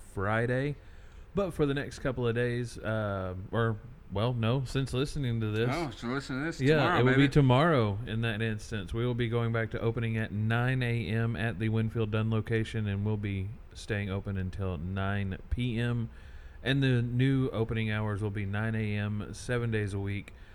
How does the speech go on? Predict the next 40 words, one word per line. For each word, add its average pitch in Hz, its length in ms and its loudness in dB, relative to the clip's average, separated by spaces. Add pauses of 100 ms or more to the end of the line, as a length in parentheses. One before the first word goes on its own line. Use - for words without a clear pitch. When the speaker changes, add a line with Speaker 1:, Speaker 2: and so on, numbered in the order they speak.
(240)
Speaker 1:
closing 135 460 2
at 101 120 0
nine 107 280 0
P 110 200 -2
M 107 340 0
Monday 110 460 0
through 101 240 -2
Saturday 101 640 -2
and 90 200 -4
at 95 100 -6 (100)
eight 98 280 -4
P 101 220 -4
M 95 280 -4 (440)
on 101 480 -2
Sundays. 123 600 0
Newport 151 380 4
Highway 143 260 2
location, 131 720 0
uh, 120 100 0
still 160 300 0
the 127 120 2
good 123 220 2
old 113 380 2
ten 143 220 -2
A 135 220 0
M 127 220 0
to 98 200 -2
eight 113 180 0
P 117 240 0
M, 117 460 0
seven 117 400 2
days 104 240 2
a 101 40 -2
week. 101 340 -4 (640)
And 147 500 0
to 123 100 0
make 123 300 0
sure 123 340 0
that 104 260 0
you 131 580 2